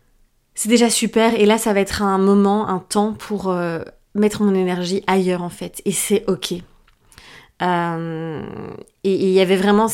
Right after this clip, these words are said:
j'ai eu vraiment des peurs qui sont montées de tout va s'effondrer et, euh, tout ce que j'ai créé, ça va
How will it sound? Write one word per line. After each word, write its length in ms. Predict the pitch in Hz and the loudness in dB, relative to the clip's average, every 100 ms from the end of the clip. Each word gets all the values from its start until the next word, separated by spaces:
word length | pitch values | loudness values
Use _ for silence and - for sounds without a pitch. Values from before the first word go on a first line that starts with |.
| - | -2
j'ai 220 | 185 196 | -2 0
eu 40 | 185 | 2
vraiment 240 | 214 269 | 0 0
des 100 | 214 | -2
peurs 200 | - 208 | -2 -4
qui 120 | 208 | -4
sont 140 | - 185 | -8 -6
montées 340 | 170 170 214 | -8 -4 -2
de 120 | 185 | -2
tout 180 | 180 226 | -4 -4
va 120 | 196 | -4
s'effondrer 880 | 175 185 - 180 170 196 202 202 196 | -4 -8 -8 -8 -4 0 0 0 -2
et, 340 | - 180 180 | -4 -4 -4
euh, 40 | 175 | -6
tout 140 | - | -8
ce 80 | - | -6
que 80 | 190 | -6
j'ai 120 | 175 | -6
créé, 440 | - - 190 190 | -12 -6 -4 -4
ça 160 | 190 180 | -4 -6
va 220 | 165 165 | -6 -6